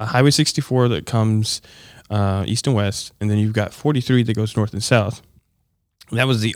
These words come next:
only place there was a red light. And then I remember, um, my dad was telling me this. I remember, uh, um, let's see, there was, like, dirt roads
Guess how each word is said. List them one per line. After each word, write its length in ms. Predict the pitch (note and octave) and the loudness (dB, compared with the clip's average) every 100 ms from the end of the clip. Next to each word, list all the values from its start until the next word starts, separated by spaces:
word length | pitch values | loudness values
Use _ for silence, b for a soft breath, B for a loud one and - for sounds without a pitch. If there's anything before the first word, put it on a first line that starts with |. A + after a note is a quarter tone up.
| - | -2
only 380 | A#2+ C#3+ C#3+ C3 | 0 0 0 -2
place 360 | C3+ A#2+ A2+ | 0 0 0
there 140 | A2 G#2+ | 0 2
was 180 | G#2 | 2
a 60 | G#2 | 2
red 240 | G2+ G2 | 2 2
light. 240 | F#2+ F2 - - _ _ _ _ _ _ _ _ _ _ _ _ - | -2 -6 -8 -14 _ _ _ _ _ _ _ _ _ _ _ _ 6
And 160 | C3+ | 8
then 160 | B2+ B2+ | 8 8
I 120 | B2+ | 6
remember, 880 | B2+ B2+ C3 C3+ B2+ A#2+ A#2+ A#2+ A#2 B B B B B B B - | 8 8 8 8 6 6 6 6 2 B B B B B B B -4
um, 560 | A2+ A2+ A2 G#2 G#2 - - _ - | 2 4 4 4 0 -4 -16 _ -6
my 140 | G#2+ | -2
dad 240 | G#2 A2 A#2+ | 2 2 2
was 120 | A2 | 0
telling 220 | G#2+ G2 | 0 -2
me 60 | G2 | -4
this. 440 | G2 F#2+ - - _ _ _ _ _ _ | -6 -8 -10 -14 _ _ _ _ _ _
I 100 | G#2+ | -2
remember, 680 | G#2 G#2 G2+ A2+ G#2+ G#2 G#2 - _ _ _ _ _ _ | 2 2 2 2 2 2 0 -6 _ _ _ _ _ _
uh, 380 | G#2 G#2 G#2 G2+ - _ _ _ _ _ _ _ _ _ _ _ _ - | -6 -4 -4 -6 -8 _ _ _ _ _ _ _ _ _ _ _ _ -8
um, 340 | G2+ G2 F#2 - | -6 -6 -8 -6
let's 100 | G#2+ | -4
see, 140 | - G#2+ | 0 0
there 120 | G#2+ | 0
was, 420 | G#2 G#2+ - - | -2 -4 -6 -6
like, 160 | G#2+ G2+ - - | -8 -8 -14 -8
dirt 260 | A2+ A#2 - | -2 0 0
roads 800 | A2 A2 A#2 G#2 G#2 - - | -2 2 4 2 -2 -4 -6